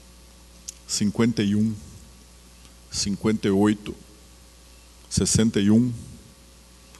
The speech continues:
sessenta e dois, sessenta e cinco.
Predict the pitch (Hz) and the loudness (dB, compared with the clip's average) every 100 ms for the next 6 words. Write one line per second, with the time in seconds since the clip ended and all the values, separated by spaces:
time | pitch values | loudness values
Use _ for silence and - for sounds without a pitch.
0 | - - 101 - 104 104 90 104 127 143 | -8 -4 0 2 2 0 2 6 6 4
1 | - - - - - - - - - - | -4 -8 -12 -20 -20 -20 -20 -20 -20 -20
2 | - - - - 95 113 110 110 110 - | -20 -18 -6 -2 4 8 8 6 2 6
3 | 107 - | 6 6